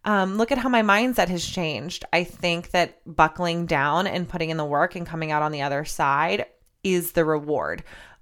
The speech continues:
Um, and knowing that you're going to have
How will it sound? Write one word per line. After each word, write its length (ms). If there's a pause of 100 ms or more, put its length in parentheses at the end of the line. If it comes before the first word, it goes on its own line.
Um, 420
and 220
knowing 340
that 140
you're 140
going 380
to 60
have 480